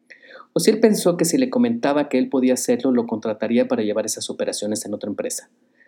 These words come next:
Su sorpresa fue mayor cuando el cliente le tomó la palabra y le pidió que fuera su proveedor. Así Ociel no fue contratado como empleado de empresa,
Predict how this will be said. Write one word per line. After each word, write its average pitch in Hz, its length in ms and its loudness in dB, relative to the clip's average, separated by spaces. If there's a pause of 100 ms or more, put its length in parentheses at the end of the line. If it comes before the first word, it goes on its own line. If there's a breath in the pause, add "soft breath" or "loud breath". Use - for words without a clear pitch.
Su - 160 -2
sorpresa 156 720 0 (440)
fue 202 200 0
mayor 131 420 2
cuando 117 260 2
el 113 120 -6
cliente 139 600 0 (280)
le 131 220 2
tomó 131 400 2
la 190 180 0
palabra 104 340 -2
y 123 60 0
le 110 100 -4
pidió 107 260 -8
que 113 100 -14
fuera - 220 -8
su - 140 -14
proveedor. - 440 -12 (1300 soft breath)
Así 151 240 2
Ociel 175 400 4
no 160 80 4
fue 151 240 0
contratado 135 540 2
como 123 180 2
empleado 120 440 0
de 117 120 4
empresa, 117 600 0